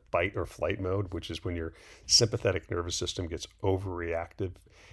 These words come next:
And that can lead to serious issues, because when you make decision that, decisions in this fight or flight mode, you're not making your best decisions. So pause for even a nanosecond, or,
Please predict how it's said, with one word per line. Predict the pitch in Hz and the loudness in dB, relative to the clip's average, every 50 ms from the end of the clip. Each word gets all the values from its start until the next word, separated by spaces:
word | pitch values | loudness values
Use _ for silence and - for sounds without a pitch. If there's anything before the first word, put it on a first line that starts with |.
| - - - - | -14 -14 -10 -8
And | 101 82 87 | -6 -2 0
that | 95 98 104 110 - - - | 2 4 2 2 0 -2 -4
can | - 120 101 92 | -2 -2 0 0
lead | 90 87 85 85 85 - | 0 -2 -2 -4 -6 -8
to | - - | -10 -10
serious | - - - - 101 85 82 80 80 - - | -6 -6 -4 -4 -4 -4 -4 -4 -6 -6 -4
issues, | 85 76 - - - 62 - | -4 -4 -4 -6 -6 -8 -8
because | - - 85 - 87 85 | -8 -8 -6 -6 -6 -6
when | 85 82 | -4 -4
you | 85 87 | -2 -2
make | 95 104 107 113 117 | 0 2 0 0 0
decision | - 113 - - - 107 107 104 98 87 85 85 80 | -2 -4 -2 0 0 0 0 0 0 -2 -2 -2 -4
that, | 85 - _ _ _ - - | -6 -6 _ _ _ -16 -8
decisions | - - - - - 151 151 135 110 85 80 80 | -2 0 2 2 4 2 2 0 -2 -4 -6 -6
in | 82 80 | -6 -6
this | 80 76 - | -6 -6 -8
fight | - - - 101 90 85 | -6 -2 0 0 2 0
or | 82 82 | -2 -6
flight | - - 101 85 82 80 | -4 0 0 0 0 0
mode, | 87 101 110 101 85 78 - - - - - - - _ _ _ _ - | -2 0 0 0 -2 -4 -6 -12 -20 -20 -20 -20 -20 _ _ _ _ -4
you're | 104 98 | -2 -2
not | 92 92 85 80 | 0 0 -2 -2
making | 80 82 - - 85 | -4 -6 -6 -8 -8
your | 76 73 | -8 -6
best | - 76 78 - - | -6 -6 -6 -6 -8
decisions. | - - - - 62 - - 50 - - - - _ - - - - - - - | -10 -8 -6 -6 -6 -8 -10 -14 -14 -14 -16 -16 _ -20 -20 -20 -20 -20 -18 -8
So | - - 104 87 78 - - _ _ - | -2 0 2 2 0 -2 -8 _ _ -12
pause | - - 123 120 127 123 - | -2 6 8 8 8 8 4
for | - - 113 98 - - | 2 2 2 2 2 0
even | 120 110 131 139 156 156 | 0 0 2 2 2 2
a | 151 | 4
nanosecond, | 139 131 127 123 117 - - - 92 - - 113 - | 4 4 4 4 4 2 2 -2 -2 -2 -4 -4 -2
or, | 104 92 87 90 | -2 -2 -2 -2